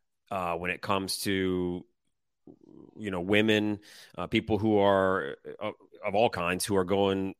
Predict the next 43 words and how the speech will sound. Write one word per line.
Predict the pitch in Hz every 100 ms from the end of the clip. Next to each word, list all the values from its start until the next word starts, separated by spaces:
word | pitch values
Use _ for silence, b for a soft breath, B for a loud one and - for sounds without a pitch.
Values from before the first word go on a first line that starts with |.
| -
to, | 101 90 - -
you |
know, | 85 76
stare | - 113 101 101
at, | 101 - -
uh, | 101 90
hockey | 87 113 -
players, | - 95 104
it's | 107
always | 120 113
gonna |
be | 110
a | 107
thing. | 107 135 185 B B B -
And | 107
I |
think | 101 113 107
it's | 110
okay | 107 110 110
to | 101
be | 107
like, | 104 104
"Oh, | 151 - -
well, | 113 95
th-, | 107
look | 120 117
at |
that." | 120 85 -
But | 98 101 - -
just | 120 -
don't | 107 95
be, | 98 92 80 _ -
uh, | 90 -
a | 92 87 90
turd | 127 110
about | 90 90
it. | 90
Don't | - 104 104
be | 104 101
going | 95 98 95
after, | 95 90 - 92 90 87 B B B -
um, | 92 87 82 78 76 - _ _ _ _ _ - _
uh, | 69 62 52